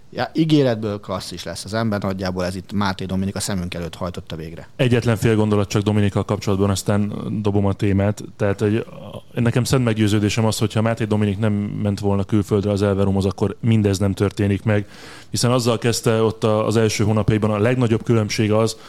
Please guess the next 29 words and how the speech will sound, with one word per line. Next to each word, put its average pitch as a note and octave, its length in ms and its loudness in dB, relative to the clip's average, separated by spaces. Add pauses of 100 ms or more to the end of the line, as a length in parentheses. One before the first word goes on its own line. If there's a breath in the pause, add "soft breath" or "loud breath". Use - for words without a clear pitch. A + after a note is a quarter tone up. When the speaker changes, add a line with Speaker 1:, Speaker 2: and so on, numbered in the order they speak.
(120)
Speaker 2:
nincs A#2+ 340 4
az, A#2+ 120 2
ami A#2 140 2
Magyarországon G#2 840 2
volt, G2+ 240 2
hogyha G#2 340 0
elront A#2+ 420 0
három A2+ 340 0
lövést, A2 280 2
akkor G#2+ 300 -2
kihívja A#2 440 4
az G#2+ 120 2
edző, G#2 380 2
elmondja, A#2+ 400 2
hogy A2+ 100 4
mit A#2 100 2
csináljon, A2 360 2
máshogy A2 260 0
is A2 140 0
visszaküldi G#2+ 580 2
a G2 80 2
pályára. G2+ 560 0 (340 loud breath)
Nincs D3 280 4
rajta A#2 320 2
az A2 100 2
a G#2+ 60 2
fajta G#2+ 320 0
nyomás, A2 340 2
hogyha G#2+ 340 2